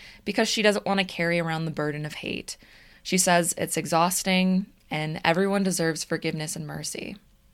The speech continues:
In the Vice documentary, she says, "There will be one day when I get on my knees and I finally say it, that I forgive him. You never know. It might be tomorrow,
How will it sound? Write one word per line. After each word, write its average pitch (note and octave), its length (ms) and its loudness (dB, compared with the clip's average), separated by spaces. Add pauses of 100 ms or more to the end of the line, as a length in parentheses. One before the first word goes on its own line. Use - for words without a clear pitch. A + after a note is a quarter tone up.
(680)
In G3 140 2
the G3 80 6
Vice G3+ 260 8
documentary, E3+ 840 2
she - 180 -6
says, D#3+ 600 0 (220)
"There G3 160 6
will A#3+ 220 6
be D4 140 4
one A#3 320 4
day G#3 200 6
when F#3+ 180 4
I F#3 100 6
get E3+ 200 2
on F3+ 160 4
my F3 140 2
knees D#3 500 -4 (240)
and D#3+ 140 -2
I D3+ 80 2
finally D#3 500 0
say C#3+ 420 0
it, C3+ 120 -10 (400)
that E3 140 4
I F3+ 100 12
forgive F3 460 0
him. - 360 -10 (380)
You G3 140 2
never B3+ 200 4
know. G3 360 4 (120)
It D#3+ 160 -2
might E3 200 0
be F3 120 -2
tomorrow, F3 580 0